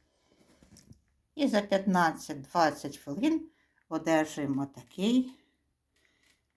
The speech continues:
мармеладний гарбуз. І шкірочкою готуємо. За бажанням можна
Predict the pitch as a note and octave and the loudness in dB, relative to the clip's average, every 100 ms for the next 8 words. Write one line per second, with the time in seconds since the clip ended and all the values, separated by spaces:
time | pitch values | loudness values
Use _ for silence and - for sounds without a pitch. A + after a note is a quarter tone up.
0 | _ - E3 D#3 D3 C#3+ C3+ C#3 F#3 G#3 | _ -16 -6 -2 2 2 2 2 2 2
1 | F3+ F3 F3+ F#3+ - _ _ _ _ C#3 | -2 -6 -6 -8 -16 _ _ _ _ -10
2 | D3 D3 C3+ C#3+ C#3 B2+ - - _ _ | -8 -8 -10 -10 -10 -10 -16 -20 _ _
3 | _ _ _ _ _ _ _ _ _ _ | _ _ _ _ _ _ _ _ _ _
4 | _ _ _ _ _ C4+ B3+ B3 - - | _ _ _ _ _ -2 -2 -2 -8 -4
5 | E3 D3 C#3+ - D3+ D#3 D3+ - D3+ D3 | -2 -2 -4 -8 -12 -10 -10 -12 -10 -8
6 | D#3 F3+ - _ _ _ _ _ _ _ | -8 -8 -10 _ _ _ _ _ _ _
7 | _ _ _ - F#3+ C4 D4 D#4+ F#4 D4+ | _ _ _ -8 0 4 6 6 4 2
8 | F#3+ E3+ F3+ A3 A3 D3+ | 2 0 0 0 0 -4